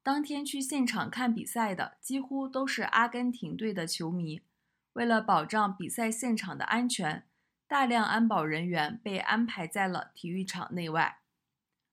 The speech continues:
不过，安保系统没有困住认真研究了体育场和比赛机制的年轻球迷。一位生活在北京的不到二十岁的球迷，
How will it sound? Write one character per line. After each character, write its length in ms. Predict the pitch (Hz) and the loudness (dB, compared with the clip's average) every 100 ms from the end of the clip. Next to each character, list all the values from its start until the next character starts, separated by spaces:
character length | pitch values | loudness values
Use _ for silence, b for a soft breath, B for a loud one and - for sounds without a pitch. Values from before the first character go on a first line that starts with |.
| - | -6
不 140 | 233 | -2
过， 160 | 285 269 | 4 4
安 240 | - 302 | 4 2
保 180 | 285 190 | 2 0
系 220 | 190 240 | 0 -4
统 240 | 214 190 - | -4 -6 -4
没 140 | 208 | 0
有 160 | 233 190 | 2 0
困 280 | - 240 | 0 0
住 220 | 220 208 - | 0 -2 -2
认 240 | 226 214 | 0 0
真 240 | 202 226 | 0 0
研 240 | 220 180 196 | 0 -2 -2
究 160 | 240 | -2
了 280 | 240 220 - _ | 0 0 -2 _
体 140 | - 185 | -8 -2
育 180 | 220 233 | 0 -2
场 220 | - - - | -4 -8 -8
和 100 | 196 | -10
比 160 | 196 185 | -8 -8
赛 240 | - 196 | -2 -2
机 220 | 190 226 | 0 -2
制 160 | 233 233 | -2 -2
的 160 | 180 165 | -2 -2
年 200 | 160 175 | -2 -2
轻 220 | 233 226 | 2 2
球 200 | 226 175 | 2 -2
迷。 360 | 185 160 156 _ _ _ _ _ - | -2 -4 -8 _ _ _ _ _ -8
一 100 | 196 | 0
位 220 | 226 226 | 4 4
生 240 | 226 254 | 2 0
活 160 | 240 208 | -2 -2
在 180 | 233 220 | 0 0
北 240 | 220 - | 0 -4
京 240 | - 226 240 | 0 0 2
的 220 | 208 - | 0 -4
不 80 | 196 | -2
到 140 | 240 | 0
二 200 | 226 247 | 2 0
十 140 | 226 190 | -2 -4
岁 180 | 240 | -2
的 140 | 208 175 | -2 -2
球 240 | - 175 | -2 0
迷， 320 | 185 170 165 | 0 0 -4